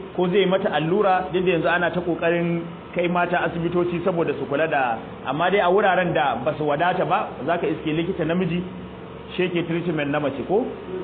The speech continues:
To a irin wannan lokacin likitan da ya kama hannun mace zai yi mata allura ko zai yi mata wani aiki na jinya ko ɗaurin karaya ko wani abu dai.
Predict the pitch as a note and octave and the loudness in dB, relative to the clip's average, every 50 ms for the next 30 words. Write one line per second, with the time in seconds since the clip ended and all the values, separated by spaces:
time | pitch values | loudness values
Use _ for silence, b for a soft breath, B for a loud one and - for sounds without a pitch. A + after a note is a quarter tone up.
0 | E3 - - E3 D#3+ D#3+ A3 B3+ B3+ A#3 G#3+ G3+ F#3 F3 F#3 G3 G3 G#3 G#3+ G#3+ | -8 -6 -2 0 0 2 2 2 2 2 2 2 2 2 2 2 4 2 2 2
1 | G3 F3 F3+ F3 E3+ G#3 A#3 A#3 B3 A#3+ A#3+ G3 F3+ E3+ F3 F3+ F3 F#3+ F#3 G3 | 0 0 0 0 0 0 0 0 0 0 0 0 2 2 2 4 4 4 2 2
2 | G3 F3+ D3+ D#3 E3 E3 E3+ F3 E3+ E3+ D#3 C3+ B2 A#2+ G2+ - - - - - | 2 2 0 0 0 0 0 0 0 0 -2 -2 -2 -6 -6 -8 -10 -14 -14 -14
3 | - - - - - - - C#3 E3+ G#3 G3+ F#3 F3+ F#3+ F3+ G3+ - - D#3 D3+ | -16 -14 -16 -14 -14 -14 -4 2 4 4 4 4 4 2 2 0 -2 0 0 2
4 | D#3+ E3+ F3 F3 E3 C#3 A2+ - - - - - - - - F#3 G3+ G3 F#3+ G#3+ | 4 4 4 4 4 2 0 -2 -6 -12 -12 -14 -12 -2 2 4 4 4 6 4
5 | G3+ F#3 F3+ F#3 F#3+ F#3 E3+ E3+ F3 F3 F3+ F3+ F#3 F#3 F3+ F3+ F#3+ G3 F#3+ - | 4 4 4 2 2 2 2 4 2 2 2 0 0 0 0 2 2 2 0 0
6 | F#3 D#3+ D#3 D#3+ D#3+ C#3 F3+ F3+ F3+ F3 D#3 A2+ F2+ - - - - - - E3 | 0 0 0 0 0 0 2 2 2 2 0 -2 -4 -8 -12 -14 -14 -6 -2 0
7 | F3 F3+ F3 F3+ F3 F3 - - - - D#3+ C#3+ - - - - E3 F3 F#3+ F#3+ | 2 4 4 2 0 -2 -6 -8 -6 -4 -4 -4 -4 -8 -4 0 2 2 4 4
8 | F3+ E3 - - C#3+ C#3 D#3+ F#3+ F#3+ F3+ F3 F3 E3+ - F#3+ F#3 G#3 A3+ A#3 A#3 | 2 0 0 0 0 2 2 2 4 4 2 2 0 2 2 4 4 4 4 2
9 | A3+ F#3 E3 D3 C#3 B2+ | 2 2 2 0 0 -2